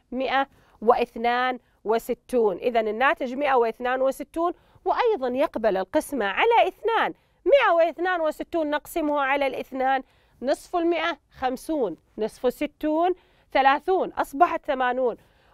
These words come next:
ولدينا نصف الاثنان واحد، فأصبحت واحد وثمانون. نقسمها على الثلاثة، سيكون الناتج سبعة وعشرون. سبعة وعشرون تقبل القسمة على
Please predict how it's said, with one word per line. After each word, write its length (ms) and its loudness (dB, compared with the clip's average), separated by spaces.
ولدينا 680 -2
نصف 300 -2
الاثنان 680 -2
واحد، 480 2
فأصبحت 640 -2
واحد 480 0
وثمانون. 840 0
نقسمها 640 -2
على 380 -2
الثلاثة، 800 2
سيكون 500 0
الناتج 420 -4
سبعة 640 0
وعشرون. 600 0
سبعة 420 2
وعشرون 540 -4
تقبل 360 -2
القسمة 460 -4
على 360 -2